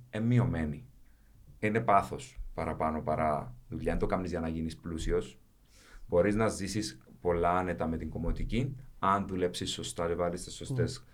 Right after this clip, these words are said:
Speaker 1: γραμμές
Speaker 2: Και σεβαστείς
Speaker 1: κάτω.
Speaker 2: και τον εαυτό σου, ε.
Speaker 1: Αλλά, εμ, πρέπει να μπορούμε να έχουμε το, να, το flexibility, να ανοίξουν οι πόρτες, να δουλέψουμε,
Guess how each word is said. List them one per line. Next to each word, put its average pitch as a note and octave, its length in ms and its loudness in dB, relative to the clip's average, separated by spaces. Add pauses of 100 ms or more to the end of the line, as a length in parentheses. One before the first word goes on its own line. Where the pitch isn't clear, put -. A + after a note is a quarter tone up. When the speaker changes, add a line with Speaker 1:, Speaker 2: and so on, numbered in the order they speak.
(140)
Speaker 1:
γραμμές E3 260 4
Speaker 2:
Και F#3+ 60 10
σεβαστείς E3 320 8
Speaker 1:
κάτω. F3 140 4
Speaker 2:
και F3+ 120 2
τον D#3+ 180 6
εαυτό C3+ 360 0
σου, - 260 -4
ε. C#3+ 340 -2 (140)
Speaker 1:
Αλλά, G2 540 6
εμ, F#2+ 540 4 (840)
πρέπει B2 240 6
να C3+ 140 4
μπορούμε A2+ 380 6
να A#2+ 260 -2
έχουμε G2 300 0
το, F#2 300 -2
να, F2+ 220 -2
το F2 180 -6
flexibility, F#2+ 520 -2
να F2+ 80 -2
ανοίξουν F2+ 440 -4
οι F#2 60 -4
πόρτες, F2 300 -2
να F2+ 120 -2
δουλέψουμε, G2 720 0